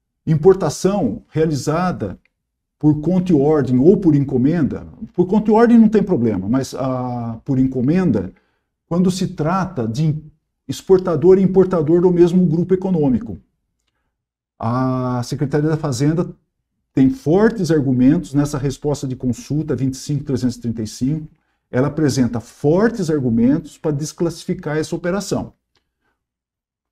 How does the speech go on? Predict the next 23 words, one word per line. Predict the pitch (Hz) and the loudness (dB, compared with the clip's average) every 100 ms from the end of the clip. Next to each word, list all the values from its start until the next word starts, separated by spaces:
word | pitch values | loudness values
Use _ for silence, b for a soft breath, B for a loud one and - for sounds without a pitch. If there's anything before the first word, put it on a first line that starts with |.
| _ - | _ 0
Quando | 214 233 | 2 2
que | 220 | 0
acontece | 220 214 185 190 185 - 165 | -2 -2 0 0 0 -2 -2
isso? | 123 - - - _ _ _ _ _ _ _ - | -2 -4 -12 -18 _ _ _ _ _ _ _ -2
A | 147 | -2
empresa, | 151 175 190 202 175 | 0 6 6 6 2
eu | |
tenho, | 160 190 185 185 | 2 2 2 -2
tenho | - 185 | -2 2
uma | 180 | 2
empresa | 147 151 131 120 110 101 85 _ _ _ _ _ _ - | 0 0 2 2 0 -6 -10 _ _ _ _ _ _ -6
lá | 131 123 98 - _ _ _ _ _ _ | -4 -2 -6 -8 _ _ _ _ _ _
na, | 104 107 98 87 | -4 -2 -4 -6
na | 90 107 | -2 0
Europa | 117 127 190 196 269 285 285 - _ _ _ - | 2 2 0 0 0 0 -6 -18 _ _ _ -4
e | 151 | 0
ela | 175 190 | 2 0
tem | 190 185 | 4 4
uma | 196 202 | 4 -2
filial | - 233 180 170 180 | 0 2 4 2 0
aqui | 185 202 | -2 -2
no | 190 | 0
Brasil. | 202 214 147 120 85 | 2 0 0 -2 -2